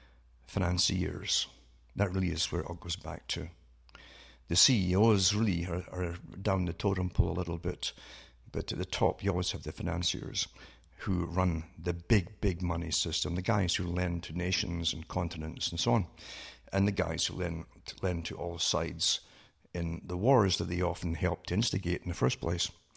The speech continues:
That really is how the world is run. It's not complicated.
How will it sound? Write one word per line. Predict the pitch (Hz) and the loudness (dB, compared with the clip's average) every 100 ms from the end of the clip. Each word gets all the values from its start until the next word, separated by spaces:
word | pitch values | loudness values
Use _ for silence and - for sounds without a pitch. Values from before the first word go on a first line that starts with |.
| - - - _ | -20 -20 -20 _
That | - 127 156 131 | -4 2 4 6
really | 147 92 | 6 6
is | 78 - | 4 2
how | 87 | 0
the | 82 | -2
world | 85 85 78 | -4 -4 -4
is | 85 | -6
run. | 85 80 80 - _ _ _ _ _ _ _ _ _ _ _ | -6 -8 -12 -20 _ _ _ _ _ _ _ _ _ _ _
It's | 107 - - - | 0 2 2 4
not | 139 - | 2 4
complicated. | 98 - 78 90 82 - | 2 2 -4 -4 -2 -4